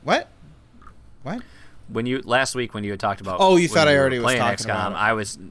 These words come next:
Speaker 2: yeah, I was,
Speaker 1: Ah.
Speaker 2: in my head, I was picturing X com two
Speaker 1: Ah.
Speaker 2: for whatever reason.
Speaker 1: I, uh,
Speaker 2: I don't know.
Speaker 1: oh, yeah, that's right, 'cause you, yeah, that's right, 'cause you were asking about all the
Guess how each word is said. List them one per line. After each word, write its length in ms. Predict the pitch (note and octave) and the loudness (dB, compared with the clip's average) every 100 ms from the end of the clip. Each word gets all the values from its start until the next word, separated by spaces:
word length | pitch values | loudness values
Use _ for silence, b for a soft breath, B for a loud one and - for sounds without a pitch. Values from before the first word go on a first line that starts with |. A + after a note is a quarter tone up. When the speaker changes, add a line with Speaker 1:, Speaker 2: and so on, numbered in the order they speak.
| - | -6
Speaker 2:
yeah, 240 | A#2+ A2+ | 0 2
I 180 | A2 G#2+ | 2 0
was, 140 | A#2 A2+ | 0 -2
Speaker 1:
Ah. 40 | |
Speaker 2:
in 80 | A#2+ | 0
my 100 | A2+ | 0
head, 200 | D3 D3 | 0 -2
I 60 | B2 | -2
was 120 | A2 | -4
picturing 440 | - C#3+ - A2 F#2+ | -2 -4 -2 -6 -6
X 180 | G2+ - | -8 -6
com 280 | G2+ F#2 | -6 -6
two 400 | F2 A2+ F#2 E2 - | -8 -8 -8 -10 -4
Speaker 1:
Ah. 320 | A#2+ B2 A#2+ A2 | 0 2 2 0
Speaker 2:
for 60 | |
whatever 240 | F#2+ F2+ F2 | -4 -8 -10
reason. 240 | F2 D#3+ | -4 2
Speaker 1:
I, 180 | D#3+ E3 | 4 6
uh, 120 | D3+ | 4
Speaker 2:
I 40 | - | 4
don't 80 | E3+ | 4
know. 80 | |
Speaker 1:
oh, 100 | G#3 G3+ | 6 8
yeah, 200 | G3 F3 | 6 6
that's 240 | E3 E3 | 4 4
right, 160 | C#3+ C3+ | 2 0
'cause 160 | C3+ | -4
you, 120 | C3+ C3+ | -4 -4
yeah, 260 | C3+ B2 | -2 -2
that's 240 | A#2 A2 - | -2 -6 -10
right, 180 | G2 D#2+ | -10 -12
'cause 200 | A#2 A#2 | -10 -6
you 80 | |
were 120 | A#2 G#2 | -6 -4
asking 380 | A#2+ - B2 A#2+ | -4 -6 -6 -6
about 200 | A#2 A#2 | -4 -4
all 140 | A2+ | -6
the 220 | G#2+ G2 | -8 -12